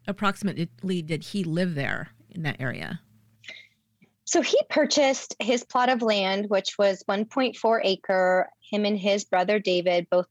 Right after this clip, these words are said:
Speaker 2: purchased it in nineteen seventy-one from my grandfather, Clifford Gearing Senior. Um, and he was there from nineteen seventy-one to nineteen ninety-six until his arrest. So it was,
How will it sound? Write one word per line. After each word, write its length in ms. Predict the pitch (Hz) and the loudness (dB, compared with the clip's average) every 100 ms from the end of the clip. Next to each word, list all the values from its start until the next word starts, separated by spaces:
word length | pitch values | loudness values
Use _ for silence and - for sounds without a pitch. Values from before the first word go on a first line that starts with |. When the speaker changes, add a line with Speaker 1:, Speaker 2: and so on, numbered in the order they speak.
| - | -2
Speaker 2:
purchased 420 | 190 - 175 - | -2 0 -2 0
it 120 | 190 | -2
in 160 | 202 196 | 0 -2
nineteen 460 | 185 202 - 254 240 | -2 -2 0 0 2
seventy-one 1040 | - 202 196 196 202 180 160 151 180 254 - - - - | 0 2 2 4 2 2 0 0 0 -2 -4 -20 -20 -6
from 260 | - 214 | 2 4
my 220 | 214 196 196 | 6 4 2
grandfather, 1080 | 190 180 180 180 - 165 156 156 160 208 - _ _ | 2 2 0 -2 0 2 4 4 4 2 -6 _ _
Clifford 440 | - 202 - 202 175 | -2 -2 0 -2 2
Gearing 420 | 175 160 156 170 | 0 2 0 -2
Senior. 800 | - - 208 180 160 147 156 180 _ _ _ _ | -4 -2 0 2 4 4 2 0 _ _ _ _
Um, 320 | 196 180 185 - | 0 0 0 -2
and 540 | 269 240 226 220 220 214 - - _ - | 0 2 2 4 4 2 -4 -14 _ -12
he 340 | - 262 269 | -2 2 4
was 240 | 285 302 - | 4 2 2
there 340 | 233 381 165 | 2 4 2
from 240 | - 208 202 | 0 -2 -2
nineteen 340 | 202 - 233 | -2 0 -2
seventy-one 800 | 226 240 247 254 202 175 180 247 | 0 0 2 2 2 0 0 0
to 120 | 240 | 0
nineteen 420 | 185 180 - - 196 | 0 0 -2 0 2
ninety-six 640 | 180 180 180 - 208 - | 2 2 0 0 -2 -4
until 240 | 185 180 | -4 -2
his 220 | 180 185 202 | -2 0 2
arrest. 520 | 233 185 - - - | 2 0 -4 -10 -2
So 180 | 220 214 | 2 2
it 120 | - | 4
was, 340 | 202 208 - | 2 0 -6